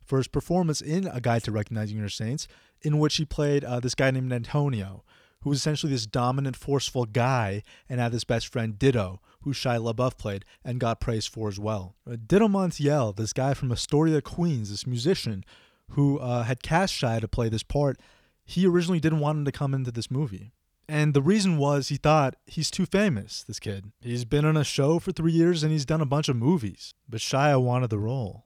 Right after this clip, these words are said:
The way Shia was able to convince Ditto Montiel to play the part was in the audition he came in and he broke a window with his fist.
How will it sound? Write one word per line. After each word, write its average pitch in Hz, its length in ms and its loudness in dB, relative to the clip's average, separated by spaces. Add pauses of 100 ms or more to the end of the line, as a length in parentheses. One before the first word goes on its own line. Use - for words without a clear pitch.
(260)
The 110 180 -4
way 131 640 4 (280)
Shia 135 340 2
was 131 140 2
able 123 160 2
to 123 80 0
convince 127 420 -2
Ditto 123 280 2
Montiel 120 640 0
to 123 100 -4
play 117 200 -2
the 107 80 -2
part 143 340 2
was 110 300 0 (380)
in 135 140 2
the 131 140 2
audition 123 440 0
he 120 80 0
came 123 280 -2
in 123 280 0 (480)
and 120 100 -4
he 131 80 0
broke 135 240 2
a 143 60 4
window 127 300 2
with 117 100 -2
his 110 120 -6
fist. - 440 -6